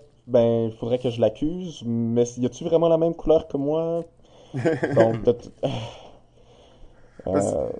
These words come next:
Speaker 2: c'est, c'est d'ailleurs probablement un des meilleurs jeux de bluff à deux, parce que souvent les jeux de bluff, ben, c'est du trois, quatre, cinq et, joueurs et plus. Euh,
Speaker 1: Ouais.
Speaker 2: <clears throat> Deriz, c'est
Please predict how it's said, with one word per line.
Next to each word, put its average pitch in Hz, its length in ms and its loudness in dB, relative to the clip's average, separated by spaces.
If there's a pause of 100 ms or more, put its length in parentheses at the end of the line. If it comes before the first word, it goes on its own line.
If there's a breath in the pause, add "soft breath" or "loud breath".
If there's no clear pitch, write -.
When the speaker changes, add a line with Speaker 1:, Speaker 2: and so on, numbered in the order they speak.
(100)
Speaker 2:
c'est, 160 280 2
c'est 156 140 -6
d'ailleurs 170 340 4
probablement 143 460 2
un 135 100 0
des 127 120 -4
meilleurs 120 340 0
jeux 123 140 -8
de 127 120 -4
bluff 120 300 -6
à 110 100 -6
deux, 135 240 -4
parce 135 180 -10
que - 60 -20
souvent 127 200 -4
les 120 100 -4
jeux 104 100 -10
de 90 60 -16
bluff, 123 420 -6
ben, 107 160 -8
c'est 98 180 -14
du - 140 -20
trois, 110 420 -8
quatre, 117 320 -6
cinq 107 400 -14
et, 95 240 -12 (100)
joueurs 113 240 -10
et 107 40 -10
plus. 135 340 -12 (340 soft breath)
Euh, 104 460 -4
Speaker 1:
Ouais. 110 240 0
Speaker 2:
<clears throat> 131 200 -6
Deriz, 123 580 -2
c'est 110 300 -4